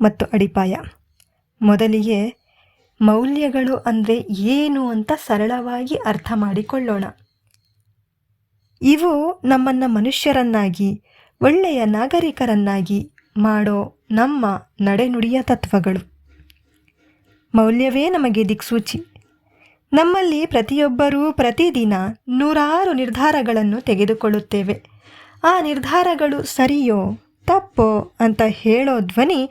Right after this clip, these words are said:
ನಮ್ಮೊಳಗಡೆ ಇರುತ್ತೆ. ಆ ಧ್ವನಿಯೇ ನಮ್ಮ ಮನೆಯಲ್ಲಿ ಕಲಿತ ಮೌಲ್ಯಗಳು.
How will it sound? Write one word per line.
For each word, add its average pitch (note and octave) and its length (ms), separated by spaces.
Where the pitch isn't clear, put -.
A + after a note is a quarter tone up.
ನಮ್ಮೊಳಗಡೆ A3+ 640
ಇರುತ್ತೆ. G#3 400
ಆ A3+ 140
ಧ್ವನಿಯೇ A#3 720
ನಮ್ಮ A3 320
ಮನೆಯಲ್ಲಿ G#3+ 500
ಕಲಿತ A3 340
ಮೌಲ್ಯಗಳು. G3 840